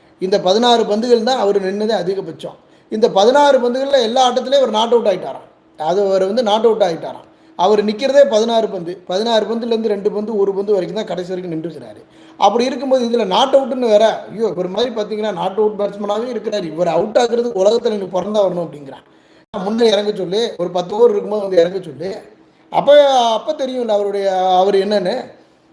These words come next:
கடைசி ரெண்டு ஓவர்ல வந்து சுத்தி பார்த்துட்டு போறது ஒண்ணும் பெரிய விஷயம் இல்லையா, அது யார் வேணாலும் சுத்துவானே. இன்னைக்கு இருக்கக்கூடிய எல்லா பவுலரும் தான் சிக்ஸ் அடிச்சுட்டு இருக்கிறான். இன்னைக்கு இருக்கக்கூடிய ஆர்-, ஆர் சி பில கடைசியா ஒன்பதாவது, பத்தாவது வந்தவன் தான் சிக்ஸ் அடிச்சான். அப்படி இருக்கும்போது ஒரு ஓவர் இருபத்தி ஒரு ரன் அடிச்சவன் யாரு? பேட்ஸ்மேன் அடிச்சான்,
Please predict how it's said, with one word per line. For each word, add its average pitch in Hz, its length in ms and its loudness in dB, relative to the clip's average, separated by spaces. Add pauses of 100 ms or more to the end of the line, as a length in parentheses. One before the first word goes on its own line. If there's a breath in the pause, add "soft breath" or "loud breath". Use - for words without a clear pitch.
(160)
கடைசி 254 360 2
ரெண்டு 247 200 2
ஓவர்ல 254 260 8
வந்து 247 160 -4
சுத்தி 214 220 -12
பார்த்துட்டு 226 280 -4
போறது 208 240 -6
ஒண்ணும் 220 160 -6
பெரிய 208 240 0
விஷயம் 208 260 -4
இல்லையா, 180 220 -4
அது 147 120 -10
யார் 190 280 2
வேணாலும் 240 240 0
சுத்துவானே. 208 400 -6 (180)
இன்னைக்கு 196 160 -4
இருக்கக்கூடிய 226 260 0
எல்லா 208 340 4
பவுலரும் 233 280 4
தான் 240 120 -4
சிக்ஸ் 190 200 -10
அடிச்சுட்டு 160 220 -10
இருக்கிறான். 139 320 -20 (840)
இன்னைக்கு 202 260 -2
இருக்கக்கூடிய 233 300 0
ஆர்-, 202 260 4
ஆர் 190 240 2
சி 226 120 -8
பில 175 340 -2 (360 loud breath)
கடைசியா 220 340 2
ஒன்பதாவது, 240 480 4
பத்தாவது 208 300 4
வந்தவன் 208 220 -2
தான் 269 120 -2
சிக்ஸ் 214 200 -8
அடிச்சான். - 400 -8 (460 soft breath)
அப்படி 233 280 0
இருக்கும்போது 254 460 4
ஒரு 220 160 6
ஓவர் 247 200 4
இருபத்தி 247 320 -4
ஒரு 233 120 4
ரன் 233 140 -2
அடிச்சவன் 202 280 -4
யாரு? 208 180 4
பேட்ஸ்மேன் 214 460 -2
அடிச்சான், 254 240 -4